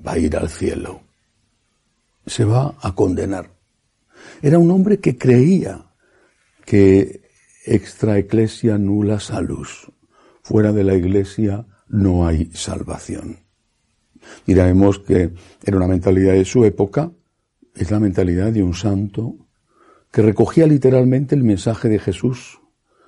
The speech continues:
"El que crea y se convierta se salvará, y el que no será condenado".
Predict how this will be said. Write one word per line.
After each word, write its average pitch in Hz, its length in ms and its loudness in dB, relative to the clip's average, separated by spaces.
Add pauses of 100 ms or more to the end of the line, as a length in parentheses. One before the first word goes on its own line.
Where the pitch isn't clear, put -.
(300)
"El 92 140 -4
que 87 160 -2
crea 107 320 4
y 104 80 2
se 92 200 -4
convierta 98 1000 -4
se - 160 -12
salvará, 95 500 -2 (180)
y - 60 -4
el 95 140 0
que 98 100 -2
no 113 140 -4
será - 260 -10
condenado". - 680 -12